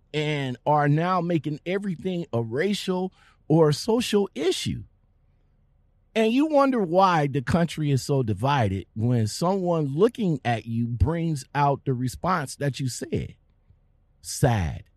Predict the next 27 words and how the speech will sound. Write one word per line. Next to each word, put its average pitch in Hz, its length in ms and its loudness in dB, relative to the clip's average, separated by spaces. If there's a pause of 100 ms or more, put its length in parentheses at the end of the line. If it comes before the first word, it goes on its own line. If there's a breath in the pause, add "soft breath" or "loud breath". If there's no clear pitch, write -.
(840)
We 226 260 4
are 247 200 8
all 208 540 10 (120)
working 170 560 2 (120)
at 151 220 2
the 139 80 2
same 160 460 0
job 123 520 0
and 117 160 2
putting 156 380 0
up 135 220 2
with 120 180 -2
the 104 100 -4
same 131 560 2 (280)
shit. - 400 -2 (1300)
So 220 260 4
why 233 320 4
make 269 320 4
it 214 80 4
more 175 540 6
than 156 280 0
what 151 160 0
it 139 100 0
is 151 300 2
because 120 420 -2
someone 123 540 2
looked 139 300 0